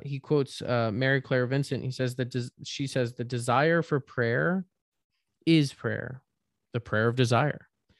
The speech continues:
Like, sometimes we don't have it in us to pray, but we wish that we did. Sometimes our prayer is as simple as, "God, give us the words to speak.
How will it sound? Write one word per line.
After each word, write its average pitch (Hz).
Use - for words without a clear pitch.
Like, 117
sometimes 156
we 139
don't 131
have 123
it -
in 120
us 120
to 117
pray, 135
but 120
we 127
wish 131
that -
we 117
did. 120
Sometimes 135
our 120
prayer 123
is 120
as 110
simple 120
as, 113
"God, 117
give 123
us 123
the 123
words 117
to -
speak. -